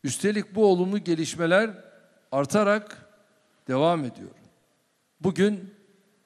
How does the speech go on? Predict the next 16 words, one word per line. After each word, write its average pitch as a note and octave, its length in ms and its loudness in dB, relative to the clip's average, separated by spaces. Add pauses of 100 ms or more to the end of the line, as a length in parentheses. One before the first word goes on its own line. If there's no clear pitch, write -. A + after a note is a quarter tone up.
İşkur F#3 520 0 (420)
eğitimleriyle E3 1000 -2
meslek D3+ 480 -6
sahibi D3+ 400 0
olan D#3 400 2 (520)
ve D3+ 160 -2
işe F#3+ 320 -2
başlayan D#3 500 -4
kadınlarımızı D3+ 920 -2 (440)
gördükçe F3 880 0 (460)
doğrusu D3+ 380 0
mutlu D3 280 -6
oluyorum. A2 360 -6 (1400)
Bugün G3 280 -2
koskep F#3 560 -2
desteklerinin E3 880 -2